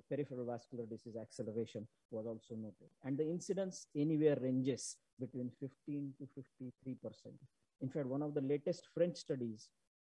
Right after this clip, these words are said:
have actually showed that the incidence of covid-associated coagulopathy was to a tune of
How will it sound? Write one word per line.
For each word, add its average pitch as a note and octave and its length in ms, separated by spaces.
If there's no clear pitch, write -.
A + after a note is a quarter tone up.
have C3 200
actually D3 480
showed C#3+ 300
that A#2+ 120
the B2 100
incidence C#3 520
of C3 100
covid-associated C3 840
coagulopathy A#2+ 600
was A#2+ 240
to B2 80
a A#2+ 120
tune B2 220
of A2+ 60